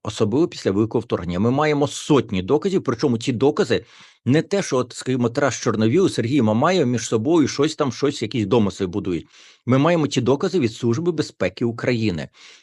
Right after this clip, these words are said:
Цей рівень, той, знаєте, який не можна назвати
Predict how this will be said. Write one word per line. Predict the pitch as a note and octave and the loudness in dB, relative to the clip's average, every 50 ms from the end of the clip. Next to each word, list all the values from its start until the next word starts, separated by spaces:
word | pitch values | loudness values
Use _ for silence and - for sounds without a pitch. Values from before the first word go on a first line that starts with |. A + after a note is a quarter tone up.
| _ - | _ -14
Цей | - - E3 D#3+ D#3 C#3 C3+ | -4 2 4 4 6 6 6
рівень, | D3+ G3+ A#3+ A#3+ F#3+ A#2 A2+ | 4 4 4 2 0 0 2
той, | A#2+ D#3 B2 G2 | 2 2 2 2
знаєте, | - C#3 D#3 D#3 - B2 | 2 0 -2 0 0 -2
який | A2 A#2 D#3+ | -2 0 0
не | C3+ B2+ B2 A#2+ C#3+ | 0 2 2 2 0
можна | C#3+ D#3 F3+ E3+ F#3 D#3+ C3 | 0 -2 -2 -2 -4 -2 -2
назвати | B2 A2+ A2 A2+ A#2 E3+ G3 - - - F#2+ - | -2 -2 -2 0 0 0 0 2 0 -2 -2 -2